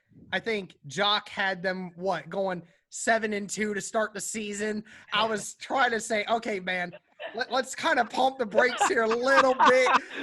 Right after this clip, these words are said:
Speaker 1: I mean, I appreciated the first time you actually said, "Hey, I, I think we're gonna drop this one to the Colts." You said, "Oh, well, I think we have the better roster.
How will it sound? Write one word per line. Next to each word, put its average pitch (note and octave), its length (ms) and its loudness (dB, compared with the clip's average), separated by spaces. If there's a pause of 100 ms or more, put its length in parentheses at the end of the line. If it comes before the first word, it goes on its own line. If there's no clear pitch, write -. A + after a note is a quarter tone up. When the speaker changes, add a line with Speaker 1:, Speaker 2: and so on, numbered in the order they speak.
(220)
Speaker 1:
I - 140 4
mean, A#4+ 140 4
I A#4 320 8
appreciated C#4+ 880 8
the B3+ 80 2
first D#4+ 400 4
time C4 460 8
you - 100 4
actually C4+ 500 4
said, B3 420 2 (380)
"Hey, B3+ 340 2
I, C4+ 260 2
I D#4+ 40 0 (100)
think G#4+ 220 0
we're E4+ 120 -2
gonna D4+ 220 2
drop A#3 560 0
this A#3+ 240 0
one A#3 220 -2
to A#3+ 140 -4
the G#3 80 -4
Colts." A#3 380 -2 (180)
You C4+ 100 -4
said, C4 320 -2
"Oh, C4 160 2
well, A#3 220 2
I C4 100 2
think A4+ 340 -4
we G4+ 120 -2
have E4+ 180 0
the D#4+ 80 -6
better D#4 260 2
roster. C#4 580 -2